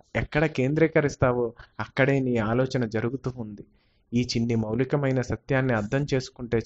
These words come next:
చాలు, మీరు మీ శరీరాన్ని వదిలి బయటికి వచ్చి సూక్ష్మ శరీరంతో ఎక్కడికైనా పిల్లగాలిలా తేలిపోవచ్చు. దీని గురించి ఆలోచించు. మళ్ళీ ఈ పాఠం ఇక్కడ వరకు చదువు. ఆలోచన గురించి ఆలోచించు.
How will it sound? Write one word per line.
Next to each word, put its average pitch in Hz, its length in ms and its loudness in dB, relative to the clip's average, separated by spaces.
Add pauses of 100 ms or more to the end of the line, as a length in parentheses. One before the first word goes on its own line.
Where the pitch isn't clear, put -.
చాలు, 107 220 0 (400)
మీరు 123 180 4
మీ 113 140 2
శరీరాన్ని 127 580 2
వదిలి 117 280 0
బయటికి 117 420 -2
వచ్చి 123 280 -4
సూక్ష్మ 117 380 -8
శరీరంతో 135 600 2
ఎక్కడికైనా 139 760 2 (360)
పిల్లగాలిలా 131 680 4
తేలిపోవచ్చు. 113 800 0 (400)
దీని 120 300 4
గురించి 131 320 0
ఆలోచించు. 120 680 0 (400)
మళ్ళీ 123 280 2
ఈ 123 160 4
పాఠం 120 420 0
ఇక్కడ 113 400 -2
వరకు 117 360 -2
చదువు. 113 380 -4 (360)
ఆలోచన 135 500 4
గురించి 123 360 -4
ఆలోచించు. 117 680 -2